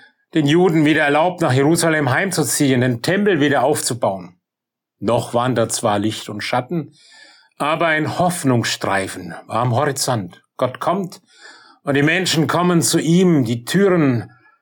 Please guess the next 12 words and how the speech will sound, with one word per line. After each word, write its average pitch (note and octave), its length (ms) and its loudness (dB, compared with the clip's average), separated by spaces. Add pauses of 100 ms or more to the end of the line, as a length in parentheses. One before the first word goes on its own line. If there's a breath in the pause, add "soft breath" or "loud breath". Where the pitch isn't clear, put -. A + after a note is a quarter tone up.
(240 soft breath)
ja, F3+ 160 0
zu F3+ 120 -2
ihm D#3 220 4
stehen D3 500 2
immer C#3+ 300 0
offen. G#2+ 320 -6 (1080)
Trotz D3 260 -2
aller D3+ 280 0
vieler D#3+ 460 0
Wenns F#3+ 400 0
und B2+ 300 -4
Aber F#3 680 0